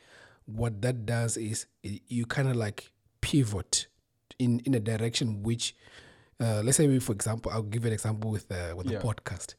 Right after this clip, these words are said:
Speaker 2: Yeah, yeah.
Speaker 1: Um, I, I know we talked about the podcast, but it's one of the things when I st-, when I thought, okay,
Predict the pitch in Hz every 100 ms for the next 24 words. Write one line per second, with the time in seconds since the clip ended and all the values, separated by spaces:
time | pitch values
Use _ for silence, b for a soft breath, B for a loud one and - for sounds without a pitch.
0 | b 107 95 - 98 85 - _ 135 101
1 | 92 90 98 107 b b b - 101 143
2 | 139 131 123 - 135 120 104 101 - 123
3 | - 120 110 - 110 113 117 123 113 -
4 | 113 110 110 101 - - 107 107 - 110
5 | 101 113 107